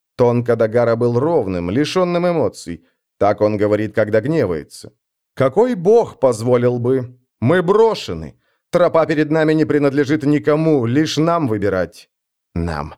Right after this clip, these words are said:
Да, ты говоришь за всех, а мы ежимся, страшась своих открытий». «Простите меня за эти речи, владыка. Мне плохо. Вкус». «Выбора у нас не было, Арапал.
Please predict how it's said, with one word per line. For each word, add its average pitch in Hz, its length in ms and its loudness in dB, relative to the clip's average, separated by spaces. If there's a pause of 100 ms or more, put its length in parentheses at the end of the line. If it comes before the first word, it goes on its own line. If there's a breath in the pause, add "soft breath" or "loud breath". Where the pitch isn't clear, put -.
(320)
Да, 82 320 -6
ты 98 100 -8
говоришь 95 440 -4
за 101 120 -4
всех, 117 360 -4
а 95 80 0
мы 113 100 0
ежимся, 85 640 -6
страшась 95 560 -4
своих 92 360 -6
открытий». 82 600 -12 (1040)
«Простите 139 680 0
меня 127 240 0
за 120 120 -2
эти 107 200 0
речи, 113 380 0
владыка. 90 800 -4 (260)
Мне 147 480 0
плохо. 117 640 -2 (120)
Вкус». - 640 -2 (320)
«Выбора 214 520 0
у 208 100 4
нас 214 260 -2
не 208 240 2
было, 139 300 2
Арапал. 104 540 0